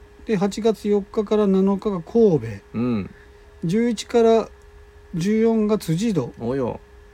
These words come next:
Speaker 1: で、投資でやってるのがビームス公式オンラインショップなんです。
Speaker 2: だぬ。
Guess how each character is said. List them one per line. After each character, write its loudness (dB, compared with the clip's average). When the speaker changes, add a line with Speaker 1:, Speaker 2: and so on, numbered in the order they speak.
Speaker 1:
で、 -6
投 2
資 -2
で 2
や 2
っ -8
て -6
る 0
の 0
が 0
ビ 2
ー 4
ム 4
ス -6
公 -2
式 -6
オ -4
ン 4
ラ 2
イ 4
ン 2
シ 0
ョ 0
ッ -4
プ -10
な -8
ん -6
で -4
す。 -6
Speaker 2:
だ -4
ぬ。 -2